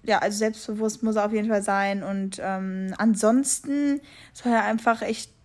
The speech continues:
also cool sein und, ähm, muss jetzt halt auch nicht immer so extrem extrovertiert sein, jetzt wie ich, also wie ich sein kann,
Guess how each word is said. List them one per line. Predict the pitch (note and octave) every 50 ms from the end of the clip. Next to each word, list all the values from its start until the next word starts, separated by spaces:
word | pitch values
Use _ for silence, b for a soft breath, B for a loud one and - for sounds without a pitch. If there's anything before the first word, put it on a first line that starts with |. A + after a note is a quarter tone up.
| _ _ A3+ A3 A3+
also | G#3 A#3 A3+ A#3+ A#3 - - -
cool | D#4 D#4 E4+ E4 D#4
sein | - D4 C#4 C#4 C#4 C4+ C4+ C4+ C4 B3
und, | A#3 A#3 A3+ A3+ A3 A3+ A3
ähm, | A3+ A3 A3+ A3 A3 A3 G#3+ G#3+ G#3+ - - _ _
muss | A#3+ A3+ A3+ A3+ B3 B3+ B3+ -
jetzt | - - -
halt | A3+ G#3 G#3+
auch | A3 G#3+
nicht | A3+ A3+ A3+ A#3+
immer | A3+ G#3+ G#3+
so | G3+ G3 G3 A3 A#3 B3 B3+ A#3+
extrem | A3+ A3 - - - A3 G3+
extrovertiert | - - - - - G#3+ G#3 G#3 G#3 - G#3 G#3+
sein, | G#3 G3
jetzt | F#3+ F#3+ F#3+ -
wie | -
ich, | - - C4 D#4+ D#4 - B B B B B B B B B -
also | G3 G3
wie | G3
ich | G3+ F#3+ -
sein | - F#3 F3+ F#3 F#3+ -
kann, | - - A3 A#3+ D4